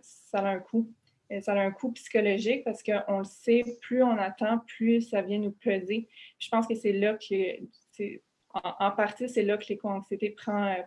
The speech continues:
prend plus sa forme, puis ça se manifeste de plus en plus dans toutes les sphères de notre vie.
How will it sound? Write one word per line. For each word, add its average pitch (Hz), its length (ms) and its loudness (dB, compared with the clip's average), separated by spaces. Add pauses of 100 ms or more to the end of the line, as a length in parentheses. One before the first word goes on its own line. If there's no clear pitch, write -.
prend 208 140 -4
plus 226 260 -2
sa 185 160 -4
forme, 220 420 0 (420)
puis - 100 -20
ça 202 240 0
se 202 140 -4
manifeste 196 600 -6
de 196 60 0
plus 196 220 -6
en 196 120 0
plus 208 260 -8
dans 180 320 -2 (100)
toutes 214 180 0
les 208 80 -4
sphères 196 240 -2
de 190 80 -4
notre 175 240 -4
vie. 202 220 -6